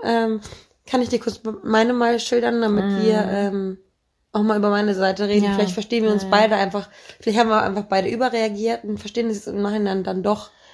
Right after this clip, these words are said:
Speaker 2: Und der Gegenüber ist nicht verletzt, glaub ich, sondern er ist, er fühlt sich angegriffen.
Speaker 1: Ja, total.
Speaker 2: Und
Speaker 1: Und sobald
Speaker 2: deswegen
Speaker 1: ein Mensch
Speaker 2: möchte
Speaker 1: sich
Speaker 2: er zurück.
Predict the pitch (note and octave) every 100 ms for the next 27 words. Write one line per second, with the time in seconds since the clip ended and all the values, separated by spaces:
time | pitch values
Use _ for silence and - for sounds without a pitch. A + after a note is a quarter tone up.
0 | _ - A3 A3+ G#3+ A3 B3 A#3+ A#3+ G#3+
1 | - G#3+ G3 G#3+ B3 - D4+ D4+ D#4 D4
2 | C4 B3 - A3 A3 G#3+ - G#3 - G#3
3 | F#3+ - G3 F#3 E3+ E3 - D#3+ A3 A3+
4 | A#3 G4 G#4+ E4+ F#3 - - - G3+ A#3+
5 | A3 C4 D4 D4 G#3 G#3